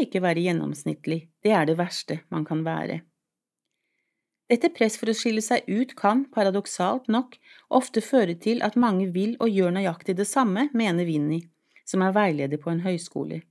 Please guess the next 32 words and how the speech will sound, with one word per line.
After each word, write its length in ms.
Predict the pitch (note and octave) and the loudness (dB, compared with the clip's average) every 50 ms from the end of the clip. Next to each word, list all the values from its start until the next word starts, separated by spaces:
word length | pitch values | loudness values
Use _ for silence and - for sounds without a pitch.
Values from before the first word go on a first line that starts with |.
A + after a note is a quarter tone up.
| _ _ _ _ _ _ - - - - - - - - - _ - | _ _ _ _ _ _ -20 -20 -20 -20 -20 -20 -20 -20 -10 _ 4
Hun 160 | A3 A#3+ C4 | 6 6 6
taler 320 | B3+ E4 D4+ B3 G3 F#3+ G3 | 6 4 4 4 4 2 2
om 140 | G#3+ A3 G3 | 2 2 2
de 140 | F3 G3 G#3 | 0 0 0
unge 300 | - A3 G3+ F3+ F#3 F#3+ F#3 | 0 0 0 0 0 0 0
hun 220 | F#3 F3+ F#3 G3 | 0 0 2 2
møter, 400 | G#3 G#3 F#3+ F3 - - - B3 B3 - | 2 2 0 0 -2 -2 -2 -2 -2 -2
særlig 400 | - - A#3 G3+ E3 E3 F3+ - - | 0 2 2 2 2 2 -2 -4 -2
kvinnene, 480 | - A#3+ G#3+ F3 E3 E3 F3 G#3+ C#4 D4+ - _ _ _ _ | -2 0 0 0 0 0 0 -2 -2 -4 -6 _ _ _ _
som 220 | - - A#3+ B3+ C4+ | -2 2 4 6 6
noen 320 | C#4+ C4+ G#3 F#3+ G#3+ B3+ B3 - - - _ | 6 6 4 4 2 0 -2 -4 -16 -6 _
der 160 | - G3 G3+ | 2 4 4
har 120 | A3 A3 G#3+ | 4 2 0
sittet 340 | - C4+ B3 - A3+ - - | 0 0 0 0 -4 -6 -4
forrest 560 | - - F#3+ F3 G3+ A#3+ B3 - - - _ - G3+ | 0 2 4 4 4 2 -2 -4 -12 -12 _ -8 -6
i 60 | - | 0
klassen 480 | - A3+ A#3 A3+ - - - A3 C4 C#4 C4 | 2 4 4 4 2 0 0 2 2 4 4
med 140 | A#3+ A#3 A#3 | 4 2 2
spissede 500 | - - - C4+ C4 - - F3+ E3+ G3 G#3 | 2 0 2 0 2 2 0 0 2 2 2
blyanter. 580 | F#3 D#3+ D#3 D#3+ D#3+ E3 D#3+ D3+ - F3+ F#3 - _ _ _ _ _ _ _ _ _ _ - - - - - - _ _ - | 2 0 0 -2 -2 -4 -4 -6 -6 -8 -8 -8 _ _ _ _ _ _ _ _ _ _ -20 -20 -20 -20 -20 -20 _ _ 0
De 160 | F#3+ A#3 C#4+ | 4 6 6
vil 200 | D4+ E4 D4+ C4+ C4+ | 8 8 8 8 8
nå 100 | C4+ C4+ C4 | 8 8 6
stort 380 | - - - A#3+ C#4 F4 F4 - | 2 0 0 0 0 0 2 2
med 140 | A3+ G3 F3+ | 2 2 4
deres 260 | E3+ F3 E3+ F#3 - - E3+ | 2 0 0 -2 -4 -4 -2
liv 240 | D#3+ D#3+ D#3+ F3 - - | -2 -2 -4 -4 -4 0
og 80 | F#3 G3+ | 2 4
har 100 | F#3+ F#3+ | 6 6
en 160 | G3+ G#3+ A3 A#3+ | 6 8 8 8
meget 400 | C#4+ D#4 C#4 G3+ E3+ G3 G3 - | 8 8 6 4 2 0 -4 -4
spe-, 240 | - - - G#3+ | -6 -6 -6 -8